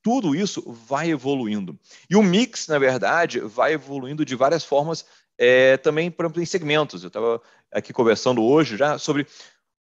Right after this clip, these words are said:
a visão que as pessoas têm de shopping também é muito ultrapassada, é muito voltada pra tempo de consumo. Muitas vezes as pessoas acreditam que o shopping ainda é muito pautado em vestuário. E hoje em dia, por exemplo, o vestuário é menos de um terço do nosso A B L.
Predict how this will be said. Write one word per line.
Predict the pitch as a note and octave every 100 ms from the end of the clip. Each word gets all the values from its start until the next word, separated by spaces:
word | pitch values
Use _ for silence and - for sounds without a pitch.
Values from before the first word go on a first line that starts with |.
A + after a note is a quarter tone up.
| _
a | -
visão | D#3 E3+ B2+ F3+
que |
as | E3
pessoas | C#3 B2+ A#2+
têm | - B2
de | G#2+
shopping | - G#2+ B2 F#2+
também | G#2+ A#2+
é |
muito | A#2+ D3
ultrapassada, | F3 E3+ E3+ F#3 - F#3 F3+ C3
é |
muito | B2 D3+
voltada | D3 D3 C#3
pra | C3+ C3+
tempo | C#3+
de | C#3
consumo. | C#3+ - D#3+
Muitas | D#3 E3+
vezes | E3
as | -
pessoas | E3 E3 D#3
acreditam | E3 C#3 G#2+ D#3
que | D#3
o | C#3+
shopping | - D3 D#3 D#3
ainda | C#3 C3 D3+ C#3+
é |
muito | C#3 -
pautado | - C#3 B2+ C#3 C#3+
em |
vestuário. | C3+ B2+ - A#2+ C#3 D3 E2 - _ - _
E | A#2+
hoje | C3+
em | D3
dia, | B2+ E3+
por | D#3+
exemplo, | B2+ C#3+ C#3
o | B2+
vestuário | C#3 - B2+ A#2+ D3
é |
menos | B2 C#3
de | D3
um | C#3+
terço | - C#3+ C#3+
do |
nosso | C3 B2 C#3
A |
B | A2
L. | A2+ F3 A2